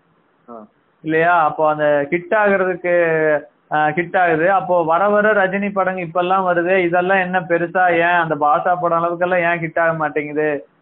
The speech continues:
Speaker 2: இதுக்கு கெட்டப்
Speaker 1: ஆ.
Speaker 2: சேஞ்ச் பண்றாரு, பயங்கரமா இருக்குது, ப்ரொடக்ஷன் எல்லாம் சூப்பரா இருக்குது, ஆ, அந்த கதை எடுக்கிறாங்க, இந்த கதை எடுக்கிறாங்க, ஏன் இது வந்து பெருசா ஹிட் ஆக மாட்டேங்குது?" அப்படிங்கிற மாதிரி பேசிட்டு இருந்தோம். அப்போ அவர் என்னங்கிறாரு அப்படின்னா,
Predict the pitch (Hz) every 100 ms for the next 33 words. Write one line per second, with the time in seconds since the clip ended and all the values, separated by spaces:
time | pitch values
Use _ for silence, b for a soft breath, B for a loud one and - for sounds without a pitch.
0 | - 160 170 185 165 160 175 110 165 170
1 | 156 160 160 160 165 156 160 160 165 165
2 | 156 156 165 160 151 156 160 165 160 160
3 | 160 156 156 156 151 143 143 156 160 156
4 | _ _ 151 151 151 151 160 160 160 160
5 | 156 156 160 160 160 156 156 151 147 151
6 | 160 156 165 208 214 180 170 170 175 190
7 | 170 160 156 175 160 151 170 160 160 151
8 | 151 143 151 147 143 _ _ 160 156 175
9 | 175 160 156 156 180 196 180 165 165 175
10 | 175 170 151 135 127 - 147 147 170 165
11 | 156 165 208 196 180 170 156 170 160 139
12 | 143 185